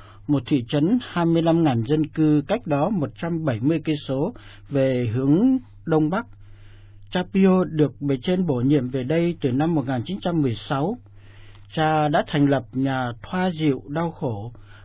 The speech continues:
và nay là một nhà thương tối tân. Sau khi viếng thăm các trẻ em đang được điều trị ung thư tại bệnh viện,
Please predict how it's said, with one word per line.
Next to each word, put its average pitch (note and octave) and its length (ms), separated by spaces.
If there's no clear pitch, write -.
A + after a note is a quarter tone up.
và C3+ 100
nay F3 420
là C#3 100
một B2+ 240
nhà B2+ 160
thương D#3+ 220
tối F3 260
tân. E3 260
Sau D3+ 280
khi D3+ 140
viếng D#3 280
thăm F3+ 200
các B3 200
trẻ A#2+ 240
em D#3+ 260
đang E3 200
được B2+ 160
điều C3+ 320
trị C3+ 280
ung E3+ 180
thư E3+ 300
tại C3 120
bệnh C3+ 220
viện, C#3 260